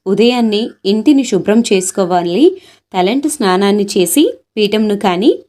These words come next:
పూజ మందిరంలో కానీ పూజను అనేది ఆచరించవచ్చు. పీఠంను ఏర్పాటు చేసుకున్నట్లయితే, ఇలా చక్కగా నేను చూపిస్తున్న విధంగా పూజా గద్-,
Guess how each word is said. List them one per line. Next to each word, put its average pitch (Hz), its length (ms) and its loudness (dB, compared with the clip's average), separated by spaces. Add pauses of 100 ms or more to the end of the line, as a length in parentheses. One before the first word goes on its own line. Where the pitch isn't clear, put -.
పూజ 226 220 -4
మందిరంలో 202 600 0
కానీ 185 440 0 (320)
పూజను 247 420 0
అనేది 202 460 2 (100)
ఆచరించవచ్చు. 185 920 -2 (460)
పీఠంను 339 480 2
ఏర్పాటు 220 420 -4 (140)
చేసుకున్నట్లయితే, 208 960 -2 (240)
ఇలా 202 160 -2
చక్కగా 220 720 -2
నేను 202 280 0
చూపిస్తున్న 220 460 -6
విధంగా 180 400 -2 (520)
పూజా 247 300 2
గద్-, 220 340 -4